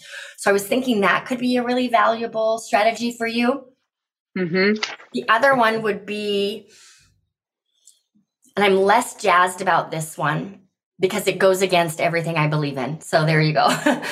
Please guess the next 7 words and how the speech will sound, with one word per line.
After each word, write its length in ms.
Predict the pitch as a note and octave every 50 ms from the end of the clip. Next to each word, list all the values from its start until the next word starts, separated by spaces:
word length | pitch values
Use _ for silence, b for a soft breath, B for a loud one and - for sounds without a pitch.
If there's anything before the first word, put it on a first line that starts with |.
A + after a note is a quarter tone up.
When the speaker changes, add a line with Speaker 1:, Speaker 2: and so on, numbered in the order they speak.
| B B B B B B B B
Speaker 1:
Lightening 720 | - G3+ G3 G#3 A#3 C4 B3+ - C4 A#3+ G#3+ F#3+ F3+ F3+ F3
the 120 | F3 E3+
language 800 | E3+ E3+ D#3 D#3 D#3 D#3+ D#3+ F#3 F#3+ F#3+ - - - - - - _ _ _ _
of 380 | E3 E3+ E3+ F3 F#3 - - -
your 400 | F3+ E3 D#3 D#3 D#3 D3+ D#3 D#3 - -
discovery 520 | F#3+ F3 - - F3+ E3 D#3+ E3+ F3 F#3
sessions, 800 | F#3 F#3 G3 G3 F#3+ - - A#3+ B3 C4+ D4 - - - - _